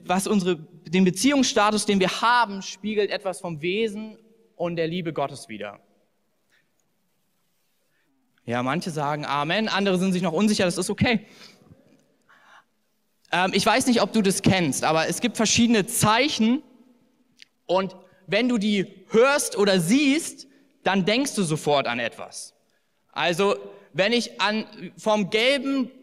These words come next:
großen, gelben, leuchtenden M berichten würde, an was denkst du? Ja, ein paar machen mit. An was denkst du?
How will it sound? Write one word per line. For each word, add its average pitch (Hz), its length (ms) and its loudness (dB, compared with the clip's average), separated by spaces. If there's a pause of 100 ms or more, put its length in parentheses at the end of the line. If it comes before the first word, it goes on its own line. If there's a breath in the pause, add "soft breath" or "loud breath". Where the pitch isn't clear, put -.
großen, 233 540 0
gelben, 220 320 0
leuchtenden 214 440 0
M 269 200 0
berichten 160 420 -2
würde, 170 340 0
an 185 140 -2
was 185 160 0
denkst 214 220 -4
du? 247 180 -4 (1400)
Ja, 117 60 -12
ein 123 40 -12
paar 151 140 0
machen 156 140 2
mit. 175 120 2 (220 loud breath)
An 196 160 2
was 208 120 2
denkst 254 240 4
du? 294 180 -2